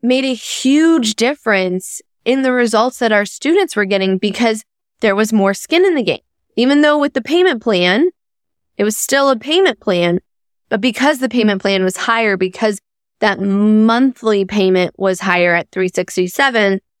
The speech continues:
than one ninety-seven, we actually saw our students <laughs> getting better results because, again,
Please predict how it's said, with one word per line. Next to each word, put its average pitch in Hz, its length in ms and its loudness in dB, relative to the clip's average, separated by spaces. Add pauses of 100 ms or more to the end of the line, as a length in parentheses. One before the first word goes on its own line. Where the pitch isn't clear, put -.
(100)
than 214 220 0
one 311 240 2
ninety-seven, 185 840 0 (380)
we 247 180 0
actually 277 500 -2
saw 226 240 0
our 202 160 0
students 220 460 0
<laughs> - 80 -4
getting 220 240 0
better 208 240 0
results 208 460 -2
because, 196 320 -4
again, 202 500 0